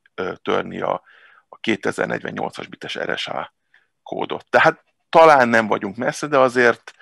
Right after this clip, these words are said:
ez egy kétséges dolog, hogy most messze vagy közel vagyunk. Egyelőre most egy olyan tartományon vagyunk, ahol a, az mintavételezési algoritmusokat tudjuk jól kezelni.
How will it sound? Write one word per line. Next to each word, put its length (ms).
ez 80
egy 140
kétséges 680
dolog, 200
hogy 100
most 280
messze 300
vagy 160
közel 320
vagyunk. 400
Egyelőre 500
most 180
egy 120
olyan 160
tartományon 480
vagyunk, 360
ahol 200
a, 140
az 80
mintavételezési 1080
algoritmusokat 720
tudjuk 340
jól 340
kezelni. 560